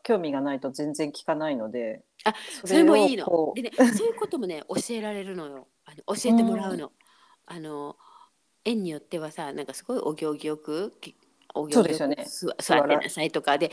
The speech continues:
Speaker 1: うん。
Speaker 2: なんか、あの、寝っ転がったりさ、だらーってしてたら、先生が足をペチンとかして、あの、
Speaker 1: うん。
Speaker 2: 「ちゃんと座ってなさい」とかって、そういうこともしないでくださいってお願いするのよ。
Speaker 1: あー、素敵。
Speaker 2: うん。あ、だってさ、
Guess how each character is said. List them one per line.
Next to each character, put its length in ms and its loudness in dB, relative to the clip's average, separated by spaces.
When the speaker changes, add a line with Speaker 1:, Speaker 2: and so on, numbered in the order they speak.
Speaker 1:
う 60 -6
ん。 60 -6
Speaker 2:
な 120 -2
ん 20 -6
か、 320 -4
あ 80 -8
の、 100 -8
寝 140 -2
っ 100 -10
転 200 -4
が 100 -4
っ 120 -8
た 120 -8
り 180 -16
さ、 380 -2
だ 160 -4
ら 300 -4
ー 20 -2
っ 60 -20
て 120 -4
し 120 -12
て 100 -4
た 160 -10
ら、 220 -6
先 240 -10
生 220 -4
が 240 -6
足 280 -8
を 80 -6
ペ 140 -12
チ 180 -10
ン 80 -16
と 120 -14
か 100 -14
し 80 -18
て、 180 -8
あ 60 -20
の、 80 -20
Speaker 1:
う 20 -18
ん。 120 -20
Speaker 2:
「ち 100 4
ゃ 40 -6
ん 20 -8
と 60 -10
座 240 -6
っ 60 -14
て 160 -6
な 120 -12
さ 140 -10
い」 100 -12
と 80 -12
か 120 -12
っ 60 -14
て、 220 -10
そ 180 4
う 40 8
い 60 8
う 60 0
こ 160 -4
と 160 -2
も 240 2
し 180 -8
な 200 -2
い 100 -4
で 100 -8
く 160 -18
だ 160 -18
さ 220 -6
い 80 -8
っ 260 -20
て 220 -10
お 60 4
願 300 8
い 40 -4
す 120 6
る 40 -6
の 80 2
よ。 120 4
Speaker 1:
あ 80 2
ー、 0 -
素 80 0
敵。 180 -12
Speaker 2:
う 60 0
ん。 40 -4
あ、 40 0
だ 80 8
っ 80 4
て 80 2
さ、 200 -2